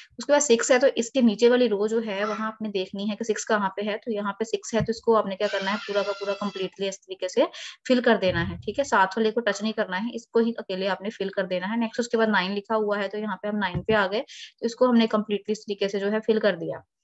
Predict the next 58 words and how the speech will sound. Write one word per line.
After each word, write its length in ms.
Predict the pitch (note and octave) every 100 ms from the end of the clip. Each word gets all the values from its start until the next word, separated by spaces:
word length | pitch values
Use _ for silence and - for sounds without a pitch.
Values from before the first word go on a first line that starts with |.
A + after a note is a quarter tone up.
| - _ -
ठीक 100 | A3+
है। 120 | C4 B3 - - -
उसके 200 | A3+ A#3+
बाद 140 | A#3+ B3
अब 80 |
fifth 340 | A#3+ G#3+ G#3+ -
पे 80 | B3
लिखा 220 | A3+ A3+ A3
हुआ 220 | A3 G#3
है, 100 | G#3+
तो 120 | A3
ये 140 | A3 A3
फ़ाइव 340 | G#3+ F3+ F#3+
आ 80 | G3+
गया 120 | G3
हमारे 220 | G#3+ G3 G3
पास, 240 | G#3 G#3 -
तो 60 | A3
ये 200 | G3+ A3 -
फ़ाइव 300 | G3 F#3 F#3+
जो 100 | G#3+
है 100 | G#3+
इस 120 | -
तरीके 240 | G3+ G3
से 100 | G3
हमने 180 | G#3+ G3+
completely 880 | G3 G3 F#3+ F#3+ F#3+ G3 G3 A3 B3
इसको 200 | A#3 A3
फिल 160 | G3+ F#3
कर 140 | F#3+
दिया। 260 | F#3 F#3 F#3+
उसके 200 | G3+ G3+
बाद 100 | G#3
सेवन 400 | G#3 F#3+ F3 F#3+ G#3
है, 280 | G#3 G3+ G#3
तो 100 | G#3
हमने 180 | G3+
सेवन 340 | G3+ F#3+ F3+ F#3
को 100 | G#3
फिल 160 | G3+ G#3
करना 240 | A3 G#3
है, 100 | G#3
यहाँ 120 | G#3
पे 120 | G3+ G#3
पूरी 220 | G#3+ A3
तरीके 300 | A3 G3 F#3+
से 120 | F#3
dark 200 | F#3 F#3
करना 220 | - F#3 E3+
है 60 |
इसको, 200 | F3+ -
ठीक 140 | F#3+ B3
है, 100 | A3 - - - G#3
आधा 240 | A3 C4
अधूरा 300 | A#3+ G#3+ F#3+
नहीं 100 | G3
छोड़ना 380 | - F#3 F3 F3
है। 200 | A#3